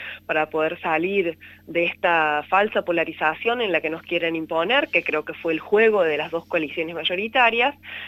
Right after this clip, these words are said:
plantear que solo hay dos opciones y en todo caso hay una tercera que es la derecha, como quisieron instalar con, con mucho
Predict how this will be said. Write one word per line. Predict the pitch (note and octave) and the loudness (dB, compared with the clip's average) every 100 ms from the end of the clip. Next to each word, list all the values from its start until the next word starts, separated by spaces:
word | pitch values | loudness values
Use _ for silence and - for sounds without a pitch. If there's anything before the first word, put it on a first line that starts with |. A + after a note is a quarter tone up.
| - | -8
plantear | D#3+ C#3+ C#3+ E3+ E3 | 0 0 2 0 0
que | D#3+ | -6
solo | - D#3 | -6 -4
hay | D#3 | -2
dos | D3+ G3 | 0 0
opciones | G3+ F3 - B3+ A#3+ B3+ C4 | 2 0 2 0 2 2 2
y | A3+ | 2
en | E3+ | 0
todo | E3+ F3+ F3+ | 2 2 4
caso | F#3+ G3 G#3 G#3 | 2 2 0 -2
hay | F#3+ | 0
una | E3+ D#3+ | 0 -2
tercera | E3+ D#3 D#3+ - G3+ A3 A3+ | 2 0 0 -2 2 2 2
que | D#3 D3 D#3+ | 4 4 4
es | G#3+ | 0
la | - D#3 | -4 0
derecha, | D3 C#3+ G#3+ A3 - A3+ | 2 4 2 2 0 -2
como | - E3+ C3+ | -2 -8 -8
quisieron | C3+ D3 - E3+ E3 | -8 -10 -6 -6 -6
instalar | D#3 - D3+ D#3 F3+ F#3+ | -8 -4 -2 0 0 0
con, | - C#3+ B2+ - - - - - | -4 -10 -12 -18 -20 -20 -20 -10
con | D#3+ C#3+ | -8 -8
mucho | D3 E3 D#3+ E3 D3+ C#3+ C3 A#2 F#2 | -6 -8 -4 -4 -2 -2 -2 -4 -8